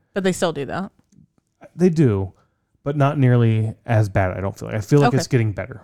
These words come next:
Speaker 1: Okay.
Speaker 2: Personally, from anecdotal evidence of, anecdotal evidence of going to shows, I feel like it's getting better.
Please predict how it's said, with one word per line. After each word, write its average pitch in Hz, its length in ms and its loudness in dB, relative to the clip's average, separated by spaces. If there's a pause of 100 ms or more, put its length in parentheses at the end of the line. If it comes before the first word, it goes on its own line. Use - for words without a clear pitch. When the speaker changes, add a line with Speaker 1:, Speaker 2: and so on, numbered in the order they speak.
(140)
Speaker 1:
Okay. 233 200 -8 (100)
Speaker 2:
Personally, 110 400 -2
from 110 380 -4 (480)
anecdotal 110 540 0
evidence 95 380 -8
of, 101 160 -6 (360)
anecdotal 107 760 -2
evidence 95 400 -10
of 98 140 -20
going 92 240 -10
to 98 40 -14
shows, 113 540 -10 (420)
I 104 100 -6
feel 98 160 -4
like 92 120 -6
it's 95 100 -12
getting 98 280 -10
better. - 320 -14